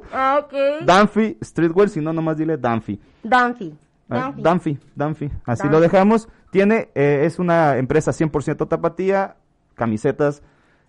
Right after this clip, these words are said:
Speaker 2: de, con logos muy padres. Por
Speaker 1: Oye.
Speaker 2: favor, apoyémoslas.
Speaker 1: ¿Esta o qué?
Speaker 2: Esa es, esa es. No, no
Speaker 1: Ah.
Speaker 2: nos dejaron, pero está más bonita esa.
Speaker 1: Ah, bueno.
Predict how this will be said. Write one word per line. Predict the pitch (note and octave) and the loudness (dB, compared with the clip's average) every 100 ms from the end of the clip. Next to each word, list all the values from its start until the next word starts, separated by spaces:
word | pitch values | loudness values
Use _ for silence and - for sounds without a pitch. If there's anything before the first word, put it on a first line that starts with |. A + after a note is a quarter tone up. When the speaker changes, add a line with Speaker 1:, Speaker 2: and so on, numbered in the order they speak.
| _ | _
Speaker 2:
de, | A#2+ A2 | -8 -2
con | B2 A#2+ | 2 4
logos | C#3 C#3+ C3+ | 4 2 0
muy | C#3 | -4
padres. | D3 F#3 G3 A3+ - _ _ _ _ _ _ _ _ | 0 2 2 0 -2 _ _ _ _ _ _ _ _
Por | A#2+ | -6
Speaker 1:
Oye. | G3 | -2
Speaker 2:
favor, | A#2+ B2+ E3 D3 D3 | 2 4 4 0 -8
apoyémoslas. | - G#2+ G2+ F#2+ F#2+ D#2+ C2 - - | -8 -6 -4 -4 -6 -8 -12 -18 -18
Speaker 1:
¿Esta | G#3 A#3+ E4 | -14 -12 -12
o | G#3 | -12
qué? | - F#3+ _ | -14 -20 _
Speaker 2:
Esa | A2 A#2 B2+ | -4 -2 -2
es, | A2 | -4
esa | - B2 B2 | -4 -4 -2
es. | A#2 - | -4 -2
No, | C#3+ F#3 | 2 4
no | G3 | 4
Speaker 1:
Ah. | |
Speaker 2:
nos | G#3+ | 4
dejaron, | F3+ G3 A3+ | 4 4 2
pero | G#3+ E3 | 2 -2
está | C#3 - | -2 -2
más | C#3+ D#3 | -4 -2
bonita | D3+ C#3+ C3 | -4 -4 -6
esa. | B2 - - - - _ - | -2 0 -2 -4 -20 _ -6
Speaker 1:
Ah, | A#3 A#3+ | -2 0
bueno. | A3 G#3 | -2 -6